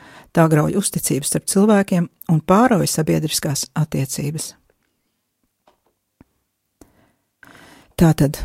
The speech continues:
ko man darīt, ja mans draugs vai pat vairāk uzticami cilvēki man stāsta vienu un to pašu un turklāt ļoti ticami? Dažreiz tiešām ir situācija, kad vesela cilvēku grupa vēršas pret vienu, un tas izklausās pēc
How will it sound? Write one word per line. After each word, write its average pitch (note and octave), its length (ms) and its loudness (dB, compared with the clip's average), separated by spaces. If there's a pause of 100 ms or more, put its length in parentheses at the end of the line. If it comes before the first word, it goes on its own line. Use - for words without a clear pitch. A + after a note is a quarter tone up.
(300)
ko C4+ 160 6
man C4 160 6
darīt, E3+ 400 4 (240)
ja F#3 160 4
mans E3 240 2
draugs A3+ 380 0
vai D#3+ 100 0
pat D#3 160 -4
vairāk A3 480 0
uzticami E3+ 460 -2
cilvēki A#3 500 0
man D#3 160 0
stāsta G#3 480 0
vienu F3 300 2
un D3+ 100 -2
to D#3 160 -2
pašu - 460 -4
un D3 100 2
turklāt G#3 480 0
ļoti F#3+ 320 -2
ticami? D3 540 -6 (1120)
Dažreiz G3 400 4
tiešām F3 380 2
ir - 60 0
situācija, F3 600 0
kad F3 140 -2
vesela A#3 320 2
cilvēku F#3+ 500 0
grupa A3+ 320 0
vēršas F#3+ 480 0
pret - 160 -10
vienu, A#3 320 2
un E3+ 80 -2
tas E3+ 160 -2
izklausās D#3+ 480 -2
pēc D#3 160 -6